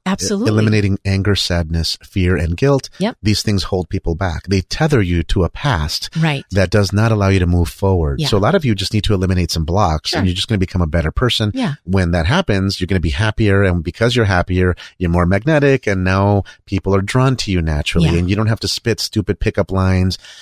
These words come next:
Speaker 1: Yeah.
Speaker 2: You don't have to try very hard
Speaker 1: Exactly.
Speaker 2: because you're just gonna be a naturally attractive person
Speaker 1: Right.
Speaker 2: when you're more confident. But sometimes you have to have a mentor. You have to have a coach,
Speaker 1: Right.
Speaker 2: a third party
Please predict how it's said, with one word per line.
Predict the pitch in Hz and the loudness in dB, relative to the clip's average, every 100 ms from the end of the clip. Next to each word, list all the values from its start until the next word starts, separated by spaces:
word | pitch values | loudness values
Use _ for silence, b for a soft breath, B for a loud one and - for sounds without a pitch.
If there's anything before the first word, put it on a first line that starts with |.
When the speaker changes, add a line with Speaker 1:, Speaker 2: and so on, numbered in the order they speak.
| B | B
Speaker 1:
Yeah. | 143 95 | -4 0
Speaker 2:
You | 98 | 0
don't | 101 | 2
have | 101 104 | 0 0
to | - | -2
try | - - 185 | -4 0 0
very | 214 104 90 | 2 2 2
hard | 78 82 | 2 2
Speaker 1:
Exactly. | - 185 139 | 2 2 0
Speaker 2:
because | - 101 | 0 0
you're | 107 | 0
just | 127 - | -4 -4
gonna | 139 | -2
be | 123 120 | 0 0
a | 110 | 0
naturally | 101 104 - 120 107 | 0 0 0 0 0
attractive | 95 - 101 - 87 | 0 0 -4 -4 -8
person | - 101 110 - 73 | -2 0 0 -4 -2
Speaker 1:
Right. | 180 277 220 | 0 2 2
Speaker 2:
when | 104 95 | 2 2
you're | 90 | 2
more | 82 80 | 2 0
confident. | - - 101 87 78 76 | -2 -2 -2 0 -4 -4
But | 110 95 | -4 -6
sometimes | - 127 123 147 117 | -2 -2 0 0 2
you | |
have | 104 104 - | 2 0 0
to | 101 | -2
have | 110 | 0
a | 104 | 2
mentor. | 110 117 - 82 - B B | 0 0 0 -2 -4 B B
You | 92 | 0
have | 90 95 | 2 0
to | 110 | 0
have | 110 | 0
a | |
coach, | 117 - 151 101 - - | 0 2 2 2 0 -6
Speaker 1:
Right. | 170 131 | -6 -4
Speaker 2:
a | 95 | -6
third | - 117 113 | 0 -2 0
party | 117 107 | 0 0